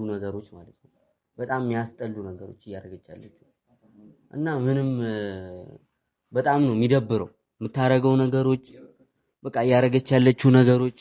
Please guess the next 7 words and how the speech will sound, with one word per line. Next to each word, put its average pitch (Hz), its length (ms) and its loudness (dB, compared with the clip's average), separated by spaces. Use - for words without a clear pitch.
በጣም 175 380 0
ያስጠላል። 123 560 -4
እና 156 180 6
ያንን 147 340 6
ነገር 135 300 6
ማጋለጥ 123 440 0
እንፈልጋለን። 101 680 -10